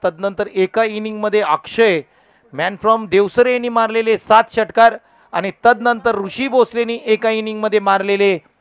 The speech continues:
सात षटकार. हे आतापर्यंत रेकॉर्ड आहे. या मॅचमध्ये काय अनोखा रेकॉर्ड होतोय का षटकारांचा, हे सुद्धा पाहणं गरजेचं.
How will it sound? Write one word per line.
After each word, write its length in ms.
सात 340
षटकार. 460
हे 220
आतापर्यंत 680
रेकॉर्ड 520
आहे. 360
या 240
मॅचमध्ये 560
काय 120
अनोखा 420
रेकॉर्ड 340
होतोय 280
का 140
षटकारांचा, 680
हे 120
सुद्धा 320
पाहणं 400
गरजेचं. 480